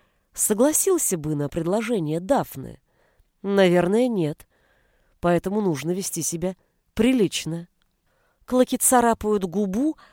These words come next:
а значит, они удлинились. Демоны, дайте мне сил. Поднимаю взгляд на парня и вижу в его глазах жадный азарт. А ведь Дамон прекрасно понимает,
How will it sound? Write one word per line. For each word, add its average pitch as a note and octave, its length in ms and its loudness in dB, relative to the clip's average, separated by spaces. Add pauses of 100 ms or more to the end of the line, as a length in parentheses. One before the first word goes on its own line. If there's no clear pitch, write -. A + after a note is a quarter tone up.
(200)
а A3 140 2
значит, G#3+ 420 0
они G#3+ 200 2
удлинились. G3 720 -2 (520)
Демоны, D#3+ 680 -2 (320)
дайте G3+ 540 2
мне F#3 120 2
сил. D3 460 -4 (600)
Поднимаю F#3 460 2
взгляд D#3 480 0
на F3 140 0
парня G3 480 0
и - 20 0
вижу F#3+ 340 -2
в E3 40 -4
его F3 240 -4
глазах F3 480 -2
жадный F3+ 500 -2
азарт. F#3+ 520 -2 (840)
А D#3+ 120 -4
ведь F#3+ 260 -2
Дамон G#3+ 540 0
прекрасно A3 600 -4
понимает, C4+ 640 -2